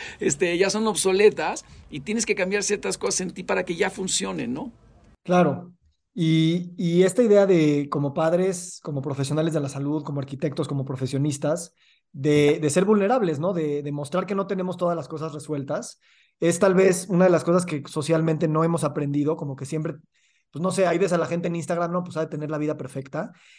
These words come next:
Speaker 2: Y el mostrar esta vulnerabilidad, esta duda, estas ganas de re-, de actualizarnos y estas ganas de no tengo todas las respuestas y muchos traumas,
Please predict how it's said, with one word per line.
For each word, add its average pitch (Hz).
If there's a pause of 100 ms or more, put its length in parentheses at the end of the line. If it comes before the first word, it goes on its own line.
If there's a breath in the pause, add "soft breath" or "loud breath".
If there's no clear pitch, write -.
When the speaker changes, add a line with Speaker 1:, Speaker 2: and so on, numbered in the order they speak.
(100)
Speaker 2:
Y 147
el 151
mostrar 185
esta 214
vulnerabilidad, 156
esta 165
duda, 156
estas 156
ganas 160
de 151
re-, 139
de 139
actualizarnos 143
y 156
estas 156
ganas 160
de 147
no 151
tengo 156
todas 160
las 151
respuestas 147
y 139
muchos 139
traumas, 147